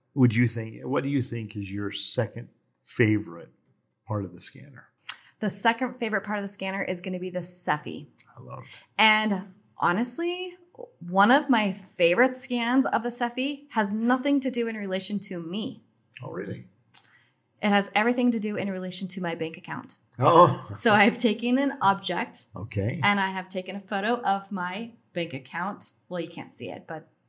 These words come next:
Speaker 2: it's, it's, it's the intention of my bank account.
Speaker 1: Right.
Speaker 2: And I put financial freedom on the top, and I've put all the, um,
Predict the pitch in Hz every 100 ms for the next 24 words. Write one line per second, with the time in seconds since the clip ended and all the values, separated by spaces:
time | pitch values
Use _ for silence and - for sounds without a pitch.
0 | _ 185 - - 180 175 - - 180 175
1 | - 190 180 - 233 - 175 175 160 151
2 | 147 - 135 170 185 98 92 127 - _
3 | 196 196 196 - 190 - 190 214 247 254
4 | 226 220 208 202 202 196 208 - 196 180
5 | 180 180 208 - 196 208 220 240 240 _
6 | _ _ 226 208 202 208 180 185 185 180
7 | 175 175